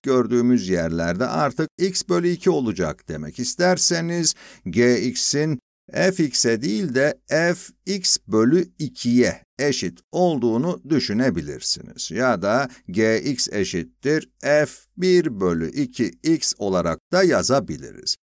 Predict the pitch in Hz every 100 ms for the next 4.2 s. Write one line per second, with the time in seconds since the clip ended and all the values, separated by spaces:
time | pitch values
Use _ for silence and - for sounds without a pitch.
0 | - 220 180 143 156 156 147 120 113 117
1 | 110 107 104 95 98 90 85 90 95 90
2 | 87 87 92 87 87 82 82 76 73 -
3 | 110 123 127 - 123 120 110 - 87 82
4 | 139 170